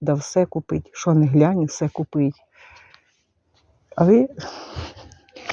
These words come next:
просто так не понімавши і просто так завідуєте, що даже не знаю, нема чому. Там уже мені треба знову починати все полоть, бо зілля росте. Щось сохне, а зілля росте. Бачите, вибрала потрошки гурки. От десять гурочків є.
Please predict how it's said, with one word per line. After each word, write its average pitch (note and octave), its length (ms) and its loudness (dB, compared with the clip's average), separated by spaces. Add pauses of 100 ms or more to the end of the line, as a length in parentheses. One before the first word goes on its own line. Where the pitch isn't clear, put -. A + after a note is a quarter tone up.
(240)
просто F#3 320 2
так F3+ 220 2
не F3 120 2
понімавши F3+ 680 2
і D3 100 0
просто D#3 540 -4 (220)
так D#3+ 160 2
завідуєте, D#3+ 680 2
що D3 400 -2 (420)
даже D#3 260 0
не D#3 120 6
знаю, C#3+ 300 4
нема D3+ 220 4
чому. D3 600 -2
Там D3+ 160 -2
уже D3 160 -2
мені D3+ 180 2
треба D3 300 4
знову D3+ 260 4
починати D3+ 460 0
все E3 200 -4
полоть, E3+ 320 0
бо D#3 140 -2
зілля D#3+ 300 2
росте. E3 360 -4 (840)
Щось G3 220 4
сохне, D#3+ 540 2
а D3 40 0
зілля D#3 340 -2
росте. D3 420 -6 (140)
Бачите, E3 360 -2
вибрала D#3+ 420 4
потрошки D3 540 -2
гурки. D3+ 440 0
От E3 200 4
десять D#3+ 380 4
гурочків D3 540 0
є. C#3+ 300 0